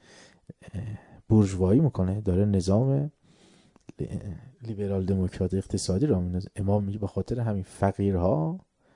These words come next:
عصبانیتشون بیشتر از غنیاست. خب، خیلی خوبه، باریکلا این شجاع. کسی که به اون فقرش اصالت می‌ده. میگه عموماً کسی که مسکینه، غضبش بیشتر از اون کسی که داره. یعنی خب بحث فلسفیه.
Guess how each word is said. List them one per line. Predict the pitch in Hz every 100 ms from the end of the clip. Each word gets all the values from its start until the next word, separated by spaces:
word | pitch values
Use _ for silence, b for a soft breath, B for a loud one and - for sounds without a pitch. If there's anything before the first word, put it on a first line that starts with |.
| _ _ _ _ _ _
عصبانیتشون | 98 - 90 90 90 - 113
بیشتر | 90 - 90
از | 85 -
غنیاست. | 80 78 76 95 - -
خب، | - 92 95
خیلی | -
خوبه، | - - - _ _ _ _ _
باریکلا | 92 95 - - 104
این | 98
شجاع. | - - - _ _ _ _ _ _ _ _ _ _ _ _ _ _ _ -
کسی | 101 95 - 139
که | - 156 156 165 131
به |
اون | 98 123
فقرش | - 107 113 127
اصالت | 98 - 92 107 -
می‌ده. | 82 107
میگه | 113 160
عموماً | 143 143 139 147 151
کسی | 104 107 - -
که | - 104 - -
مسکینه، | 120 110 - - 117 117 170 190 190 147 - -
غضبش | 113 107 135 151
بیشتر | - 107 - 107
از | 90
اون | 90
کسی | 95 -
که | 98
داره. | 98 98 104 110 _ _ _ _ _ _ _ _ _
یعنی | 92 95
خب | -
بحث | 104 87
فلسفیه. | - 104 - 92 110 151